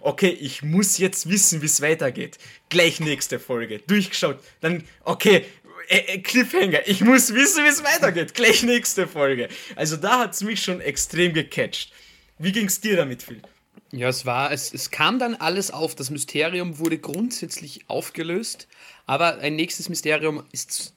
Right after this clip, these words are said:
Speaker 2: sofort wieder aufgekommen. Und zwar war, wenn mich jetzt nicht alles täuscht,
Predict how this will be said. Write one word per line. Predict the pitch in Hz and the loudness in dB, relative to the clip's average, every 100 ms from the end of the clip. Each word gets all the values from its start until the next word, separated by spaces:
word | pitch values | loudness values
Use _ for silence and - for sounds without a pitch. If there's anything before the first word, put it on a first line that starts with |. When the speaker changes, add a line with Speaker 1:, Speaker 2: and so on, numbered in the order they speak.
| - | -20
Speaker 2:
sofort | - - - 165 180 | -12 -6 -2 0 0
wieder | 170 | -2
aufgekommen. | - - 160 - 123 113 113 _ _ - - - | -2 -6 -8 -6 -6 -6 -8 _ _ -20 -20 -16
Und | 131 - | -10 -4
zwar | 139 143 139 | 0 2 2
war, | 135 151 170 139 | 2 4 2 2
wenn | 151 | -2
mich | 151 | -2
jetzt | 160 - | -6 -6
nicht | 151 - | -10 -6
alles | 143 165 - | -4 -4 -4
täuscht, | - 143 170 - - | -4 0 0 -2 -8